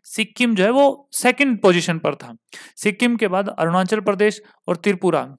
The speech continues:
ये सेकंड आया है, अरुणाचल प्रदेश और त्रिपुरा जो है वो थर्ड आया है। और सबसे खराब प्रदर्शन इन सात राज्यों में कहें या जो निचले स्थान पर जो आया है वो है गोवा। अब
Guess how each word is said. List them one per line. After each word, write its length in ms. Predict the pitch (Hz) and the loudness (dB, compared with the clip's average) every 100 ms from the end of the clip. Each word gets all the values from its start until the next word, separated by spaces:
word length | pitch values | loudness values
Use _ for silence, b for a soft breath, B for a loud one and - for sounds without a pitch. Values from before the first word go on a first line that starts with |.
| - | -6
ये 100 | 190 | -4
सेकंड 400 | - 175 175 190 | -2 -2 -2 -2
आया 180 | 190 196 | 0 0
है, 140 | 202 | -4
अरुणाचल 640 | - - 180 170 180 196 | -8 -6 -2 0 -2 -2
प्रदेश 360 | 185 185 202 185 | -2 -2 -2 -4
और 60 | |
त्रिपुरा 420 | 151 175 - 175 185 | -8 -8 -4 0 2
जो 60 | |
है 60 | 233 | 2
वो 80 | 240 | 0
थर्ड 280 | 170 151 | 0 0
आया 160 | 139 127 | 0 -2
है। 100 | 120 - B B B | -8 -18 B B B
और 200 | 233 214 - | 2 2 -2
सबसे 460 | - 190 - 262 254 - _ _ _ - | -2 0 2 0 0 -8 _ _ _ -2
खराब 280 | 160 220 233 | 4 6 6
प्रदर्शन 440 | 190 185 185 165 | 4 4 0 -4
इन 160 | - 180 | -4 -4
सात 340 | - 180 202 | 2 4 4
राज्यों 280 | 196 175 190 | 4 2 2
में 160 | 185 180 | 0 0
कहें 240 | 165 185 | 0 0
या 100 | 180 | 0
जो 140 | 170 170 | 0 0
निचले 380 | 175 180 202 | -2 -2 -2
स्थान 320 | 190 175 175 175 | 0 2 2 2
पर 240 | 165 135 b b b - | -2 -2 b b b -4
जो 100 | 165 | 0
आया 300 | 175 185 180 | 2 2 2
है 140 | 226 | 0
वो 300 | 233 175 202 | -4 2 4
है 140 | 202 240 | 4 4
गोवा। 380 | 160 147 123 - _ B B B B | 6 6 4 -4 _ B B B B
अब 240 | 185 - | -4 -4